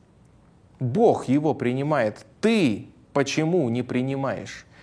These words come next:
Ты почему на него навешиваешь кучу своих каких-то представлений и правил? Он не подходит под то, что тебе кажется правильным. А кто мы такие?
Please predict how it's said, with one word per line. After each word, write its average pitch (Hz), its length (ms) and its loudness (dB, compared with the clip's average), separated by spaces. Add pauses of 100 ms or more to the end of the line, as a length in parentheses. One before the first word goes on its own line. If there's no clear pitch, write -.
(120)
Ты 151 120 4
почему 190 400 0
на 170 80 2
него 151 280 0
навешиваешь 143 1040 0
кучу 147 560 0 (220)
своих 160 380 2
каких-то 139 380 -2
представлений 143 760 0
и - 20 -2
правил? 131 640 2 (1120)
Он 180 280 6
не 143 80 0
подходит 160 680 0
под 113 160 0 (380)
то, 165 160 4
что - 180 -4
тебе 135 220 0
кажется 110 680 0 (140)
правильным. 104 640 0 (1040)
А - 80 -8
кто - 320 0
мы 120 260 -2
такие? - 640 -10